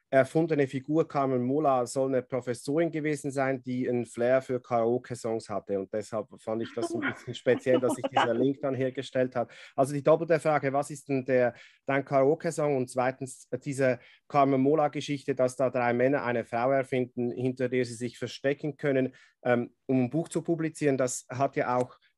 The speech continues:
Speaker 1: Ähm, das spricht sie auch an, dass das bei vielen Frauen schon als so, so Geschichte erzählt worden ist, dass, dass dahinter vielleicht Männer stecken. Wie, was sagst du zu der Geschichte? So, jetzt hoffe ich,
Speaker 2: Ja.
Speaker 1: komm-, kommen wir ins Gespräch.
Speaker 2: Dazu,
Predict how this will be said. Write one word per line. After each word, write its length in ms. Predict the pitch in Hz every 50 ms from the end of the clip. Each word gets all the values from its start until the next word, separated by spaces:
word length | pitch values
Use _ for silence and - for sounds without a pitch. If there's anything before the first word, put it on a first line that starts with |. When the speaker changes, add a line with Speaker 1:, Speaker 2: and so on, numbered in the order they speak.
| _ -
Speaker 1:
Ähm, 300 | 127 123 123 120 117 - _ _ - 127 123
das 240 | - 139 127 - -
spricht 340 | - - - 151 160 - -
sie 120 | 151 147
auch 200 | 131 127 - - -
an, 220 | 123 139 147 147
dass 140 | 139 127 -
das 160 | - 131 -
bei 200 | - 135 127 123
vielen 300 | 123 - 147 139 139 135
Frauen 400 | 131 - 123 120 123 135 135 131
schon 240 | 127 - 127 123 123
als 380 | - 117 113 110 - - -
so, 400 | - 120 120 - 127 120 120 110
so 300 | 110 - - 127 120 113
Geschichte 500 | - - 123 113 - 151 151 - - -
erzählt 540 | 113 123 120 120 - - 127 120 127 131 -
worden 320 | 135 127 120 117 - 123 -
ist, 260 | 120 113 107 - -
dass, 180 | 113 107 -
dass 220 | - 113 107 - -
dahinter 460 | 117 110 101 113 127 127 127 131 120
vielleicht 380 | 120 123 117 113 110 - _ -
Männer 240 | 113 107 110 104
stecken. 420 | - - - 113 110 - 117 113 110
Wie, 200 | 120 117 113 - - - - _
was 180 | - 117 113 -
sagst 300 | - 117 113 113 - -
du 60 | 117
zu 120 | - -
der 160 | 107 - 110 101
Geschichte? 520 | - 98 - - 98 - - - - - -
So, 280 | - - 101 90 - - -
jetzt 380 | - 95 92 - - - - -
hoffe 300 | - 120 123 123 - 196
ich, 60 | 196
Speaker 2:
Ja. 140 | 196 214 220
Speaker 1:
komm-, 220 | 117 117 120 117 - -
kommen 160 | - 120 117
wir 60 | 113
ins 180 | 110 107 - -
Gespräch. 340 | - - - - - - -
Speaker 2:
Dazu, 460 | 208 220 - - 262 254 226 196 -